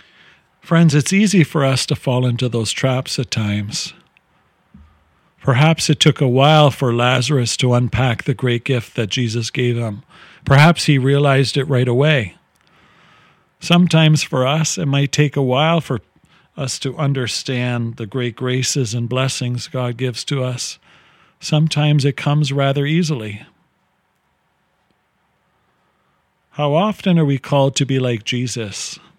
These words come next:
when others come to us for help with expectations, whether they be expectations we can meet or perhaps expectations they've set that are beyond us?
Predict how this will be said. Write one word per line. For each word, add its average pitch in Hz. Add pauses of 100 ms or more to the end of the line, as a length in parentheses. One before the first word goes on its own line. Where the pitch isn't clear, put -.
(400)
when 139
others 151
come 156
to 139
us 127
for 123
help 113 (640)
with 143
expectations, 147 (640)
whether 147
they 135
be 135
expectations 127
we 120
can 120
meet 156
or 135
perhaps 120
expectations 139
they've 117
set 160
that 123
are 117
beyond 135
us? -